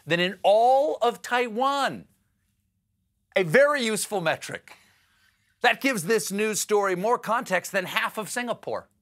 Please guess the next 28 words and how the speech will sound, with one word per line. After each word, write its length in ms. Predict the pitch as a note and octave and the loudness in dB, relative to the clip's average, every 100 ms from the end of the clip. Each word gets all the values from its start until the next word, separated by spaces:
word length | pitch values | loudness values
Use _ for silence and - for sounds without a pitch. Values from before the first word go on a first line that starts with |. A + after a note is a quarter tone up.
| _ _ | _ _
It 1400 | - _ _ _ _ _ _ _ _ _ _ _ _ - | -16 _ _ _ _ _ _ _ _ _ _ _ _ -4
doesn't 180 | G#3+ F3 | -4 -2
look 120 | E3+ | -4
like 120 | C#3+ | -6
there's 120 | A#2+ | -8
gonna 180 | A2+ B2 | -8 -10
be 120 | A#2 | -8
any 260 | B2 A#2 G#2+ | -8 -8 -12
slowdown 800 | - B2+ C3+ C3+ A2 G2 F#2+ F#2+ | -10 -2 -2 0 -4 -4 -8 -12
to 100 | - | -14
the 60 | G#2 | -12
spread 380 | - C3+ A#2+ | -6 -2 -2
anytime 500 | A2 A#2+ A#2 A2 G#2 | -4 -10 -6 -6 -6
soon, 320 | G#2 C#3+ B2+ G2+ | -8 -8 -8 -8
because 400 | A#2 - A#2 G#2+ | -10 -4 -6 -6
today 680 | - G#2 - F#3+ D#3 B2+ _ _ _ _ _ _ _ _ _ _ | -14 -12 -2 0 0 -4 _ _ _ _ _ _ _ _ _ _
they 160 | D3+ G#3+ | 2 2
announced 400 | G3 D#3 D#3 - | 2 0 -2 0
that 240 | D3 - _ - - | 0 -2 _ -20 -12
the 80 | C#3+ | -12
president 680 | - A3 A3+ A3+ B3 B3 - _ | -2 0 2 0 -4 -8 -18 _
was 200 | B2 A2+ | -6 -6
back 520 | F#2+ F2 D#3 F#3 F#3+ - | -6 -2 0 0 -10 -16
working 540 | B2 B2+ D3+ - D#3 | -4 -2 -2 -4 -8
in 160 | D3+ A#2 | -8 -8
the 140 | A2+ - | -8 -4
Oval 340 | A#2+ A#2+ A#2+ | -4 0 0
Office. 600 | G#2 G#2+ - D#2 - - | 0 0 -6 -12 -14 -16